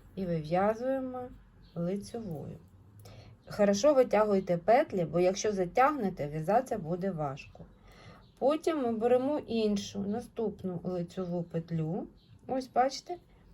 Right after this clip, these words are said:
і теж її пров'язуємо за задню стіночку лицьовою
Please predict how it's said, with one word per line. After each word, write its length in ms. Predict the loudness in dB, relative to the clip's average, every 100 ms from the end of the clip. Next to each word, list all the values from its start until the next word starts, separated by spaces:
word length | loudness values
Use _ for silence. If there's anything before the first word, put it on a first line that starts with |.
| -20 -20 _ -20 -20 -20 -20 -20 -20 -20 -10
і 260 | -2 0 -2 -8 -2
теж 280 | 2 2 2
її 200 | -4 -4
пров'язуємо 800 | -4 -6 0 2 2 0 -2 -2
за 180 | -4 -2
задню 480 | 0 0 -2 -8 -10 -18 _ _ -20
стіночку 880 | -6 -2 0 -2 -4 -6 -6 -6 -10 _ -20 -20 _ _ _ _ -12
лицьовою 840 | -6 -6 -6 -6 -4 -2 -2 -2